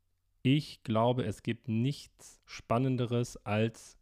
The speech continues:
gute Fragen. Und nicht nur, dass die Frage an sich spannend ist, sondern das, was daraus resultieren kann. Und in der Rolle als Coach geht es häufig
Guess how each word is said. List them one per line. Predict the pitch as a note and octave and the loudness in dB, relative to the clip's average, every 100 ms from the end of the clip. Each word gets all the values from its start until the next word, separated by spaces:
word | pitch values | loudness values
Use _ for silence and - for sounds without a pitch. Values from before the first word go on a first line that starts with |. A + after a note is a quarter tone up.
| _ | _
gute | - A2+ - G#2+ | -2 -2 -2 -6
Fragen. | - - G2+ A2 G2+ A2 - _ _ _ - - - _ _ _ _ _ _ _ | -6 -4 -2 -2 -6 -10 -14 _ _ _ -20 -20 -20 _ _ _ _ _ _ _
Und | - G#2+ A2 A2 A2 A2 A2 - - - _ _ _ _ _ _ _ _ | 0 4 6 6 4 2 -2 -10 -18 -18 _ _ _ _ _ _ _ _
nicht | C3+ B2+ | 0 2
nur, | B2 | 2
dass | A2 | 2
die | - G2+ B2 - _ | 0 -8 -8 -14 _
Frage | - - A#2+ C#3 B2 | -10 -2 0 0 -2
an | G#2+ | -2
sich | G#2 D3+ - | -4 -6 -8
spannend | - G#2 G2+ F#2+ | -10 -8 -6 -6
ist, | F#2 B2+ - _ _ _ - | -2 -4 -4 _ _ _ -10
sondern | - G#2+ A2+ A2+ A2+ A2 A2 A2+ - _ - | -2 0 4 4 4 2 0 -2 -10 _ -4
das, | A#2+ A#2+ | -4 -2
was | A#2+ A2+ | -4 -4
daraus | A#2+ G#2+ A2 - | -4 -2 -4 -2
resultieren | G#2+ A2 - B2+ G#2+ F2+ | -4 -4 -6 -6 -6 -8
kann. | - G2 A2 _ _ _ _ - - - - - _ - | -12 -14 -16 _ _ _ _ -20 -20 -20 -20 -20 _ 0
Und | A#2+ B2 B2 B2 A#2+ A2+ | 4 6 6 4 2 -2
in | - - B2+ B2+ B2+ B2+ | -6 0 2 4 2 2
der | A#2+ A#2 A#2 | 2 2 4
Rolle | A2+ A2+ A2 - C3+ D3 | 2 2 0 4 4 4
als | B2 A2+ - | 0 -4 -6
Coach | - D3+ D#3 F3 - | -4 0 0 0 -4
geht | C3+ C3+ | -4 -4
es | C3 - | -6 -4
häufig | C3+ D3 - D3+ D3 - | 0 0 -2 -2 -2 -4